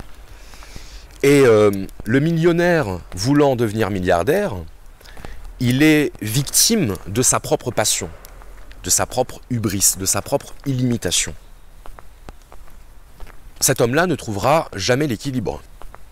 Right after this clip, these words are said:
Pour cet homme-là, la modération, c'est quelque chose qui a été oublié en cours de route. Donc cet homme-là, euh, aura plus de mal à devenir sage. Alors je suis pas dans le jugement, hein.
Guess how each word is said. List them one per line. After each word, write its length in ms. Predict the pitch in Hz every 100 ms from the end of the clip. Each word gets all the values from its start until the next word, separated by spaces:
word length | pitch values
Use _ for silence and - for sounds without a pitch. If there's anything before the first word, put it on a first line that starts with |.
| - - - - - - - - - - - - - - - - -
Pour 120 | 98
cet 200 | - 101
homme-là, 440 | 95 110 160 196 -
la 140 | 104
modération, 840 | 107 101 101 87 - - 165 190 175 - - -
c'est 180 | - 101
quelque 260 | 104 - 92
chose 260 | - 156
qui 80 | -
a 40 | 90
été 160 | -
oublié 400 | 107 92 113 120
en 80 | 113
cours 220 | - 104
de 60 | 110
route. 320 | 110 - - - - - - - - - - - - - - - - - - - - - - - - - - - -
Donc 220 | 113 175 -
cet 180 | 87
homme-là, 480 | 95 87 123 143 90
euh, 1000 | 73 62 - - - - - - - -
aura 200 | 85 87
plus 260 | - 139 110
de 80 | 98
mal 340 | 110 123 69 - - - - - -
à 140 | 82 82
devenir 340 | 87 107 113
sage. 420 | - 76 76 - - - - - - - - - - - -
Alors 160 | 92 95
je 40 |
suis 80 | -
pas 120 | 160
dans 100 | 131
le 60 | 98
jugement, 560 | 104 98 117 98 87
hein. 140 | 80